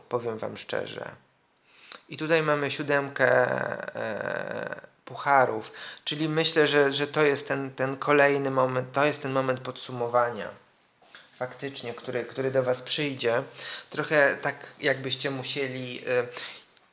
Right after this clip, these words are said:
jakby, jak-, jakby znajdziecie się w sytuacji, w której będziecie mieli, em, jakby trochę tak jak na planszy, dokładnie zobaczycie, co robiliście, dokładnie zobaczycie efekty tego, e, co robiliście przez ten rok.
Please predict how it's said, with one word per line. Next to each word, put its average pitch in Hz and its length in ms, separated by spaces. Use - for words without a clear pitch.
jakby, 147 300
jak-, - 260
jakby 147 300
znajdziecie 160 360
się - 120
w - 40
sytuacji, 151 880
w - 80
której 165 220
będziecie 165 320
mieli, 147 380
em, 120 260
jakby 135 360
trochę 160 260
tak 139 160
jak 139 140
na 135 100
planszy, 139 680
dokładnie 151 540
zobaczycie, 127 460
co 123 140
robiliście, 110 580
dokładnie 143 480
zobaczycie 120 520
efekty - 600
tego, 131 540
e, 120 100
co 139 160
robiliście 123 460
przez - 220
ten 113 180
rok. 135 360